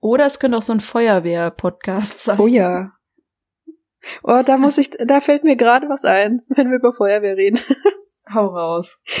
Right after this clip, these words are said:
Speaker 2: Ich war, ähm, gestern erst tatsächlich, ähm,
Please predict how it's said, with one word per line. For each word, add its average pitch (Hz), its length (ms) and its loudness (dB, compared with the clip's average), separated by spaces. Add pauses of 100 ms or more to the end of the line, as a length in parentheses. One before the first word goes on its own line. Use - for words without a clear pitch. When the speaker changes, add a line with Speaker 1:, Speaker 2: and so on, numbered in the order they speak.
(140)
Speaker 2:
Ich 220 180 0
war, 220 320 4
ähm, 208 680 -6 (500)
gestern 202 480 0
erst 190 240 -6
tatsächlich, 196 720 -8
ähm, 190 400 -8